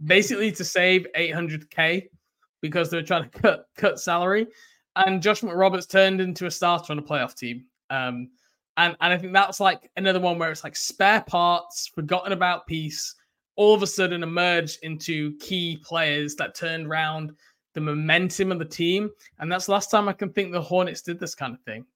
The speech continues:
uh, or the Bobcats as it was then. So, uh, that's an interesting one. Um, Chase, no updates on the front office search. Um, from what I understand,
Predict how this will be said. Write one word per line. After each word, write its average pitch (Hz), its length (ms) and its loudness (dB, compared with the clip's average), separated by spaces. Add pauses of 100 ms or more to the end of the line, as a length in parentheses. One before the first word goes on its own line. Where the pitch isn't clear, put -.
uh, 139 240 -4
or 156 120 -2
the 151 80 -2
Bobcats 156 480 -4
as 147 80 -10
it 147 60 -10
was 139 200 -10
then. 135 280 -6
So, 147 340 -2 (520)
uh, 147 240 -2
that's 175 220 -4
an 170 60 -4
interesting 151 440 -6
one. 139 320 -6
Um, 160 320 2 (320)
Chase, 208 360 8
no 226 280 12
updates 214 480 6
on 190 140 2
the 180 80 2
front 185 240 2
office 165 340 -4
search. 180 680 2
Um, 165 200 -2
from 170 140 -6
what 170 100 0
I 175 160 2
understand, 165 720 -2